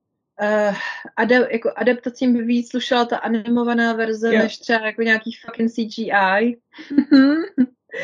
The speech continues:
Speaker 1: No.
Speaker 2: Hmm.
Speaker 1: A, a podobný jako počítačový efekty.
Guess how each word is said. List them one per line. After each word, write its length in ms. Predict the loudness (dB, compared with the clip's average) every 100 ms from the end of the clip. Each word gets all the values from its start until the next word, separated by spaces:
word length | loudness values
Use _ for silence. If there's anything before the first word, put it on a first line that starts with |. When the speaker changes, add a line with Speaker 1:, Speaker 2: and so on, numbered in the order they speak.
| -8 -8 -2
Speaker 1:
No. 280 | 2 4 4 0 -16 -20 -10 -2
Speaker 2:
Hmm. 840 | 0 2 2 2 2 4 4 4
Speaker 1:
A, 280 | 2 2 -2
a 40 | -6 -4
podobný 360 | -2 -2 -2 -2
jako 200 | -2 -6
počítačový 720 | -6 -8 -10 -8 -8 -6 -6
efekty. 600 | -4 -6 -6 -8 -8